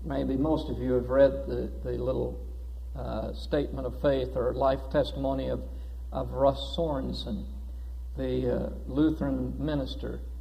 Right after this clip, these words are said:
who wrote, I think it was in the last edition, was it? Anyway, uh, recently. And he was a Lutheran pastor in Atlantic, Iowa. I had nothing whatsoever to do with this, but, but this man, uh, through another man,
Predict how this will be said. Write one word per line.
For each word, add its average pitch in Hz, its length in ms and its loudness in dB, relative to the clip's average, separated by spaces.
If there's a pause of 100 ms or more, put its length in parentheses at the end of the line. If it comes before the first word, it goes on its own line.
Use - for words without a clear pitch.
(400)
who 139 140 0
wrote, 131 460 4
I 135 120 -2
think - 260 -2
it - 20 -4
was - 140 -6
in 135 100 -2
the 131 80 -2
last 139 340 -2
edition, 147 360 -4
was 165 180 -6
it? - 300 -8
Anyway, 131 460 0 (140)
uh, 120 140 -4
recently. 135 680 -4 (1000)
And 160 400 4 (260)
he 214 340 -2
was 202 180 0
a 208 40 -2
Lutheran 214 420 0
pastor 196 520 -2
in 131 80 -4
Atlantic, 160 520 -2
Iowa. 165 460 -2 (180)
I 175 80 2
had 180 180 6
nothing 165 520 8
whatsoever 151 480 0
to - 80 -8
do 160 140 6
with 117 200 -2
this, 104 280 -2
but, - 280 -4 (600)
but 139 220 2
this 190 220 2
man, 165 420 4 (640)
uh, 131 300 0 (120)
through 196 200 8
another 190 380 10
man, 147 400 4